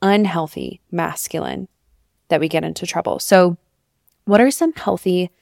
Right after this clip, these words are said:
masculine qualities or traits? Some of those healthy yang traits: deliberate, intentional, grounded, boundaried, structured, commits to their word,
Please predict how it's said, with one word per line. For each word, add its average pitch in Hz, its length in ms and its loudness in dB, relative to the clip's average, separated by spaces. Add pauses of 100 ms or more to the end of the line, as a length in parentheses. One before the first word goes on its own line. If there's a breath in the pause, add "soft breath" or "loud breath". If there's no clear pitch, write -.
(240)
masculine 160 1000 -2
qualities 147 640 2
or 156 160 -2
traits? - 360 -4
Some - 240 -2
of 160 60 -2
those 160 260 0 (200)
healthy 175 340 0
yang 156 380 -2
traits: - 440 -8 (520)
deliberate, 175 720 2 (260)
intentional, 156 1000 -4 (320)
grounded, 160 760 0 (760)
boundaried, 170 720 2 (1080)
structured, 156 720 -2 (320)
commits 175 320 -2
to - 100 -4
their 185 160 4
word, 156 480 0